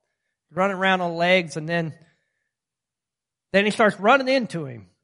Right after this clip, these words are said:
King Arthur's like, "You're, this ain't gonna go well for you." And he's like, cuts off his leg. And then, uh,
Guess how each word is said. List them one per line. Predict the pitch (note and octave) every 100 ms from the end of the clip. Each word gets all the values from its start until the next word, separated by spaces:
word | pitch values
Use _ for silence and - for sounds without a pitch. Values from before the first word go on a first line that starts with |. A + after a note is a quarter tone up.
| _
King | G#3 G3
Arthur's | F#3+ G3 F#3+ D#3+
like, | E3+ D3 E3+
"You're, | E3+
this | E3+ F3+ A3
ain't | F#3
gonna | E3 D3
go | C3+
well | D3 A#3+
for | F3+ C#3
you." | A#2 A2+
And | A#2+
he's | B2 -
like, | B2+ _ -
cuts | A3+ A3+
off | G#3+ G#3
his | D3+
leg. | F3 F3 C3+ A2 _ _ _ _ _
And | E3+ E3
then, | E3 D#3
uh, | D3+ C#3+